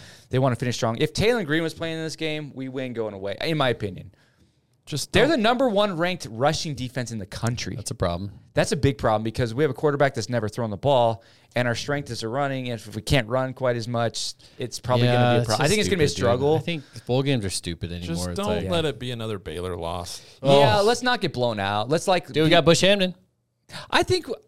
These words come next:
Speaker 1: I don't know.
Speaker 2: <laughs> Yes, we
Speaker 3: We can
Speaker 2: do.
Speaker 3: cook it up.
Speaker 1: I'd like to say,
Speaker 2: Yeah.
Speaker 1: I think we can win it. Whether we do or don't, I'm not sure it's a big deal.
Speaker 3: The only person we're missing is Taylor Green, right?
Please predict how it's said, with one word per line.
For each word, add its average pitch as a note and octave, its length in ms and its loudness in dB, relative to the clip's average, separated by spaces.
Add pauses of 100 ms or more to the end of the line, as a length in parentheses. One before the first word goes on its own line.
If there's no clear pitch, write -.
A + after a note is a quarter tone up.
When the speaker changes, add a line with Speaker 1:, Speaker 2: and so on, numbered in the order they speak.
(460)
Speaker 1:
I A3 140 4
don't B3 100 2
know. C#3+ 280 4
Speaker 2:
<laughs> - 20 -4
Yes, - 200 -6
we C#3 60 -8
Speaker 3:
We C3+ 60 -4
can C3 60 -6
Speaker 2:
do. D3 80 -4
Speaker 3:
cook D3+ 200 4
it D#3+ 80 2
up. F#3+ 180 4
Speaker 1:
I'd A3+ 120 0
like C4 180 2
to - 60 -10
say, E3+ 220 -2
Speaker 2:
Yeah. B3 120 -6
Speaker 1:
I G3+ 60 -2
think E4 240 -4
we D#4+ 100 2
can D3+ 480 -2
win A#2 220 -4
it. C#3+ 160 -6
Whether F3 240 2
we D#3+ 100 0
do D3+ 180 0
or C#3 100 2
don't, A#2 200 0
I'm A#2+ 140 -2
not A#2 160 -4
sure A2+ 160 -4
it's G#2+ 140 -6
a G2+ 40 -8
big G2+ 240 -6
deal. F#2+ 480 -2
Speaker 3:
The C#3 120 8
only G#3 260 6
person E3+ 340 2
we're C3 140 0
missing A#2 340 0
is G2 80 -4
Taylor G2 320 -2
Green, C#2+ 240 -10
right? G2+ 300 -4